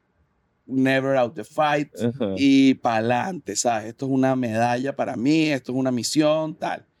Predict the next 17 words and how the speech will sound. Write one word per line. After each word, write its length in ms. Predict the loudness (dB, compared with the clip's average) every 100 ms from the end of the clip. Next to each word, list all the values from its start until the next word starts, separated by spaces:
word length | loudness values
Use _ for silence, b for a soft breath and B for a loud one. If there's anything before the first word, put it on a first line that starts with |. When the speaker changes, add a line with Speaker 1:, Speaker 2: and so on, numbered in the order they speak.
| _ _ _ _ _ _ _
Speaker 1:
Pero 240 | -2 0
cuando 240 | 0 -2 -2
te 120 | -2
digo, 280 | 0 0 0
eso 180 | 0 -2
me 80 |
duró 260 | 0 2 0
como 220 | -2 -6
cuatro 360 | -2 -4 -2 2
días. 280 | 2 2 0
Ya 140 | -4
a 20 |
los 120 | -4
cuatro 340 | 2 2 2 0
días 280 | 0 0 0
Speaker 2:
<laughs> 140 | -2
Speaker 1:
estaba, 640 | -2 -2 0 -2 -2 -6